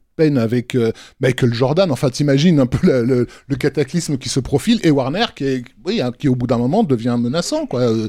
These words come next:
dans le genre, on va, on va vous dégager, on va, on, on va renégocier le contrat d'origine et, et, et vous foutre, euh, à la porte, quoi. Donc il y a eu le décès des parents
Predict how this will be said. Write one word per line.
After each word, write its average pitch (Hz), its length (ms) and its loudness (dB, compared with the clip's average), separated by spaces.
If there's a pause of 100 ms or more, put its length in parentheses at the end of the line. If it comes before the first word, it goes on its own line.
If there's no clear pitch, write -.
(280)
dans 101 60 -8
le 107 80 -4
genre, 185 180 6
on 123 60 2
va, 123 200 0
on 120 60 -2
va 120 120 2
vous 123 120 2
dégager, 214 400 2
on 156 80 2
va, 107 300 0
on, 117 200 -2 (220)
on 127 60 -4
va 113 100 2
renégocier 143 560 2
le 123 40 -4
contrat 131 300 -6
d'origine 127 480 0
et, 160 60 0
et, 117 520 -2
et 120 40 0
vous 110 180 -2
foutre, 139 360 -6
euh, 117 240 -2
à - 20 -2
la 147 120 -4
porte, - 260 -6
quoi. 113 160 -4 (420)
Donc 156 220 2
il - 20 6
y - 40 6
a - 20 6
eu 190 280 4 (120)
le 143 160 2
décès 135 320 4
des 127 100 4
parents 127 380 2